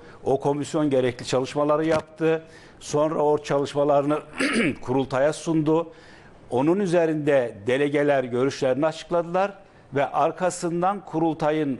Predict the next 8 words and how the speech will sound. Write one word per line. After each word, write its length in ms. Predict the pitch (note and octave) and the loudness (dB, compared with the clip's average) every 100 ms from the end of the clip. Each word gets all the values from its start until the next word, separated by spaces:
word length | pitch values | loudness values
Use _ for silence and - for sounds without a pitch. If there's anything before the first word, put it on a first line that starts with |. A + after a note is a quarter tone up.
| - | -4
e, 40 | |
onayına 760 | B2+ B2 B2+ - C3 D3 C#3+ C3+ | 0 2 2 2 2 2 2 0
sunuldu 580 | A#2+ D#3+ D3 C3 D#3+ F#3+ - - C#3 | -2 -2 -2 0 0 -2 -6 -12 0
ve 220 | C#3+ C3 | 0 2
oy 300 | E3+ F3+ C#3+ | 0 0 0
birliğiyle 420 | C3 B2+ C3 F3+ | -2 0 0 -2
kabul 260 | C#3+ C3 B2 | 0 0 0
edildi. 420 | G2 F2 D#2 | -2 -4 -6